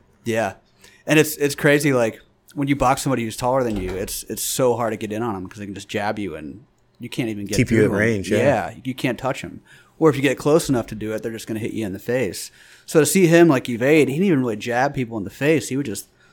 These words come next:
Speaker 1: throw his left hand around and throw people off, and then he would get inside, and it's, it's so crazy. But beyond him just being a crazy fighter, he's such an incredible person,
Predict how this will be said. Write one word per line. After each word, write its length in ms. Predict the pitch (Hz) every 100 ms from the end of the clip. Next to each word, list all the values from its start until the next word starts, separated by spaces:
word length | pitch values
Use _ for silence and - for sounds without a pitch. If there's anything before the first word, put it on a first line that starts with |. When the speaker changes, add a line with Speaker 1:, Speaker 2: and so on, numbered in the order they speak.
| _
Speaker 1:
throw 200 | - 147
his 120 | 131 117
left 200 | 123 -
hand 220 | 127 151
around 320 | 120 107 104
and 80 | 110
throw 140 | 127
people 260 | 107 120 107
off, 440 | 110 131 104 - _ _ _ _
and 140 | 117
then 80 | 123
he 60 | 120
would 160 | 107
get 140 | 120 123
inside, 580 | 113 - 120 135 127 98
and 100 | 82
it's, 240 | - - _ _ _ _
it's 180 | - -
so 240 | - 131 107
crazy. 580 | - 127 131 117 95 - - _ _ -
But 100 | 151
beyond 320 | 151 151 165
him 140 | 165
just 160 | 139 -
being 280 | 135 135 123
a 160 | 98
crazy 400 | 98 135 135 131
fighter, 400 | - 127 117 117
he's 180 | 95 110
such 240 | - 120
an 60 | 113
incredible 380 | 104 113 113 101
person, 520 | 113 110 - 90